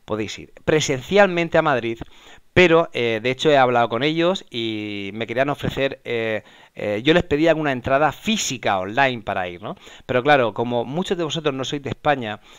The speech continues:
eh, y además no tenemos la disponibilidad para viajar,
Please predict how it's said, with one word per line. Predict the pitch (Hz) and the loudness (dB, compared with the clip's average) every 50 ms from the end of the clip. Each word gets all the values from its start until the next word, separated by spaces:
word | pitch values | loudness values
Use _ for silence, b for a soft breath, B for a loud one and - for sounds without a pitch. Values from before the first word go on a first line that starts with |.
| B B B | B B B
eh, | - - 117 113 113 107 104 - - | -4 -2 0 0 0 0 -2 -4 -6
y | - 131 120 117 110 | -6 -4 -4 -2 -2
además | 104 98 95 95 95 107 139 147 - | -2 -2 -2 -2 -2 -2 -2 -2 -2
no | - 104 117 127 139 131 | -8 -8 -6 -4 -4 -4
tenemos | 127 127 135 139 131 | -4 -6 -6 -6 -4
la | 117 113 | -4 -4
disponibilidad | 113 113 - - - 101 101 95 92 98 104 120 123 | -6 -6 -8 -10 -12 -10 -10 -10 -8 -6 -4 -4 -4
para | 127 127 123 | -2 -4 -4
viajar, | 120 120 104 - - 127 131 | -4 -4 -4 -2 -2 -2 -2